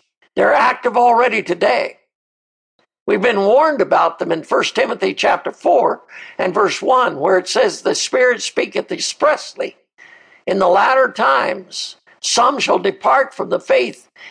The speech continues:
giving heed to seducing spirits and doctrines of devils." God will allow the wicked to be deceived if he wants to be deceived.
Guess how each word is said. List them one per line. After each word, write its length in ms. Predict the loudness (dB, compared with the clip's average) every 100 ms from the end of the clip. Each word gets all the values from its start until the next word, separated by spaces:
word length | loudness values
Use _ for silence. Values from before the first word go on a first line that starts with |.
| -8
giving 360 | -4 -2 -2 -4
heed 680 | -4 -2 -2 -2 -6 -8 -2
to 120 | -2
seducing 760 | 0 -4 -4 -2 -2 -4 -6 -6
spirits 640 | -2 2 2 0 -4 -12 -20 -14 -4
and 260 | -4 0
doctrines 640 | 0 0 -2 -4 -6 -6 -4
of 280 | -2 -2
devils." 680 | -2 -2 -2 -10 -12 -16 -16 _ _ _ _ _ _ _ _ _ _ -4
God 600 | 0 2 2 2 -2 -10 _
will 260 | 0 2 2
allow 520 | 2 2 2 2 2
the 160 | 2 0
wicked 480 | 2 0 -2 -10 -6
to 60 |
be 180 | -4 -2
deceived 680 | -2 -4 -2 -4 -4 -8 -12 _ -14 -6
if 160 | -4
he 120 | -2
wants 440 | -2 2 0 0 -4
to 120 | -4
be 160 | -2 -2
deceived. 800 | -2 -4 -4 -4 -6 -12 -18